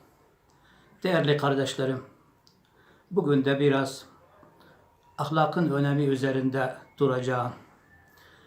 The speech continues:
İslam dinini öğrenirken ve çocuklarımıza, gençlerimize öğretirken es geçtiğimiz, ihmal ettiğimiz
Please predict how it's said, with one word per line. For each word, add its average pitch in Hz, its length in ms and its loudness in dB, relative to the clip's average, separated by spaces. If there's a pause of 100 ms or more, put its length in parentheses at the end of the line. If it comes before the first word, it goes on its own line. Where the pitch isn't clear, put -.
(200)
İslam 185 360 4
dinini 160 600 2 (240)
öğrenirken 165 840 2 (920)
ve 156 280 4
çocuklarımıza, 147 840 4
gençlerimize 147 720 4
öğretirken 143 840 0 (1120)
es 190 220 -4
geçtiğimiz, 143 840 4 (1120)
ihmal 165 400 4
ettiğimiz 131 880 2